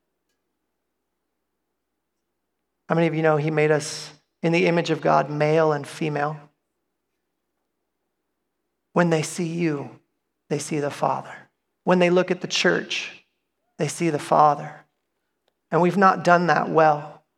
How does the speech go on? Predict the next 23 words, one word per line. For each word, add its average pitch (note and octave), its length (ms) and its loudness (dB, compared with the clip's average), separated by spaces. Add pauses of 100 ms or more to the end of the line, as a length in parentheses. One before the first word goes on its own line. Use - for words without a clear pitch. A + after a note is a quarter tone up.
(320)
And D#3+ 120 2
I E3 80 8
would E3 260 -2
like D#3+ 240 4
to F#3 80 -2
declare F3 460 2
to E3 60 -8
you D#3 180 -4
this C#3+ 220 -8
morning, D#3 260 2
the D3 80 -6
piece F3 360 -4
that's - 260 -6
missing D#3+ 500 -4 (300)
is D#3 140 -2
that F3 100 2
we've E3+ 240 -2
gotten F3 260 6
pretty F3+ 380 2
good E3+ 280 4
at E3+ 120 0
knowing D#3 360 2
Jesus. D3+ 800 -4